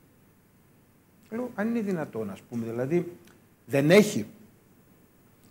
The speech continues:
τότε δεν έχει εμφανιστεί, αν θυμάμαι καλά, το όνομα του Μιχάλη του Λιχούνα, που θα μπορούσε να οργανώσει, κατά τη γνώμη μου, ένα τέτοιο πρόγραμμα. Τέλος πάντων, και μου έκανε μεγάλη εντύπωση αυτό ότι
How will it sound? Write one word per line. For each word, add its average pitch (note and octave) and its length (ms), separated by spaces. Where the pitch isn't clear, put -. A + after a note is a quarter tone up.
τότε E3 200
δεν F3+ 140
έχει F#3 140
εμφανιστεί, C3 680
αν C3+ 180
θυμάμαι B2+ 360
καλά, B2 280
το B2 100
όνομα A#2 280
του A#2 120
Μιχάλη A2 280
του G2 120
Λιχούνα, F#2 420
που - 60
θα B2+ 140
μπορούσε C#3 420
να B2 100
οργανώσει, B2 420
κατά A#2+ 220
τη A2 80
γνώμη C3 320
μου, G#2+ 180
ένα C#3 220
τέτοιο C3 260
πρόγραμμα. A2 420
Τέλος A3 200
πάντων, A2 300
και F3+ 80
μου G#3 80
έκανε A#3+ 420
μεγάλη E3+ 640
εντύπωση D3+ 640
αυτό E3 580
ότι B2 440